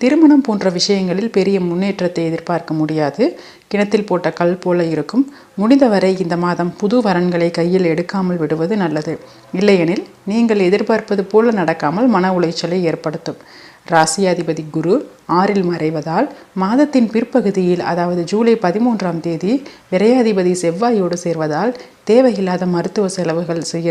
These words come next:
நேரிடும். புது முதலீடுகளை முடிந்தவரை தவிர்த்து விடுவது நல்லது. சிலருக்கு கடன் வாங்கி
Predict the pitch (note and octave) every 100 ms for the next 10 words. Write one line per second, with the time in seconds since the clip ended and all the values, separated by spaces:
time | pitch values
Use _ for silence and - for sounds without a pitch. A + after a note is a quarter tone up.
0 | D#3+ D#3 D3+ C#3 - - - _ _ G#3
1 | G#3 G3 E3+ F3 F3+ E3 E3 G3+ D4 F#3+
2 | G#3 B3+ B3+ G#3+ G#3+ F#3+ F3+ F3+ F3 E3
3 | D#3+ D#3+ F#3 E3+ E3 D#3+ D3+ - - -
4 | - G#3+ G3 F3+ F3+ F3+ F#3 F#3+ G#3 F3
5 | E3+ D#3 G#3